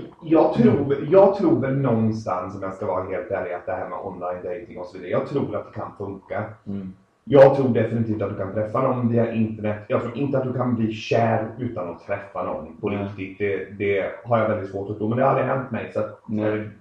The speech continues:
Speaker 2: Men det
Speaker 1: kanske
Speaker 2: hade
Speaker 1: det har
Speaker 2: hänt
Speaker 1: varit.
Speaker 2: någon kompis där.
Speaker 1: Ja, det, det
Speaker 2: Mm.
Speaker 1: gjorde det, och de blev ju jättekära. Alltså,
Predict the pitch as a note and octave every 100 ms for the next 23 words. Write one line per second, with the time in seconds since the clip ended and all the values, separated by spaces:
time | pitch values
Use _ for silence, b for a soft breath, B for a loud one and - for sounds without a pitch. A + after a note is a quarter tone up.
0 | _ - A2+ B2+ C#3+ A2+ A2+ C#3+ B2 A2+
1 | A#2 A2+ A#2 G#2+ - - - - - b
2 | b b D#3 G3 B3+ - E4 E4 G#3+ G3
3 | G#3 F#3 D3 D3+ F#3 F#3 F#3+ F#3+ F3 F3
4 | F3+ - B2+ C3 B2+ A#2+ B2 A#2 B2 C3
5 | - B2